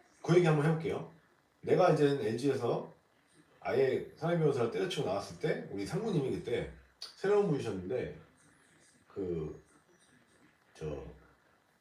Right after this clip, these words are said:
판사를 하다 나오신 분이에요. 판사를 하다가 기업, 기업으로 오신 분인데, 그분이 되게, 되게 전에 있던 상무님한테 달랐어. 되게 권위적이지 않고 되게 말도 되게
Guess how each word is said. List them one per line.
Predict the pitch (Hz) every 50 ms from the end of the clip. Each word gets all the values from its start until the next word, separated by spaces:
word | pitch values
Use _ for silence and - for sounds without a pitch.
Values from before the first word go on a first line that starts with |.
| _ _ _ _ _ _ _ _ _ _ _ _ _ _ _ _ _ - - _ _ _ _
판사를 | - 190 220 214 220 196
하다 | 165 151 135 110
나오신 | 101 95 92 85 85 80
분이에요. | 76 73 71 76 82 78 -
판사를 | - 170 175 175 175 160 139
하다가 | 120 117 117 110 147 180 - -
기업, | - - 117 117 117 -
기업으로 | - 123 120 113 107 101 90
오신 | 85 - 98
분인데, | 90 80 80 78 76 - - - - - - - - - - -
그분이 | - 175 277 277 233 -
되게, | - 117 117 113 123 131 147 156 - - - - - - - - - - _ _ _ _ _ _ _ _ _ _ _ _ - - _
되게 | - 123 123 180 180 180 - - - -
전에 | - - 147 180 196
있던 | 190 180 160 - - 151 -
상무님한테 | - 175 185 190 175 165 139 107 - -
달랐어. | - - 95 90 87 - - 73
되게 | - 98 95 90
권위적이지 | 104 127 147 143 143 127 123 113
않고 | 82 78 80 - - 85 - -
되게 | 90 101 104 90
말도 | 80 - 113 120 117
되게 | 104 98 98 85